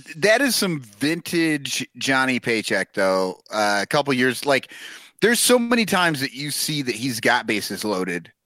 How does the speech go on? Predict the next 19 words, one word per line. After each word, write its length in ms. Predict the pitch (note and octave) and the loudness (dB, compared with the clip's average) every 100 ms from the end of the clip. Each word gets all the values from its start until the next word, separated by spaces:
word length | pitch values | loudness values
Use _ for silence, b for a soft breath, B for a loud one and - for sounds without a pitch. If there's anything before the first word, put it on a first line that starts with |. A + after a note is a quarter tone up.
| _ _ _ - | _ _ _ -2
and 140 | B2+ B2+ | 0 2
he 140 | D3 | 2
will, 400 | D3 C#3 C3 A#2 - | 4 4 4 0 -6
he 180 | D3 D3 | 0 2
will 140 | C#3 B2 | 4 2
strike 340 | - B2+ A#2 | 2 2 2
out 200 | A#2+ A2 | 2 2
the 80 | A2 | 2
rest, 360 | G#2 G2+ - - - | 0 0 -6 -12 -4
you 140 | A#2 | -2
know, 120 | G2 | 0
whatever 320 | G2+ A#2+ A#2 | 2 4 4
he 60 | G#2 | 0
needs 380 | G#2 G#2+ G2 - | 0 -4 -4 -6
to 80 | F#2+ | -4
get 160 | G2 | -4
out 180 | F#2 F2+ | -4 -8
of 80 | |
it. 80 | D#2+ | -10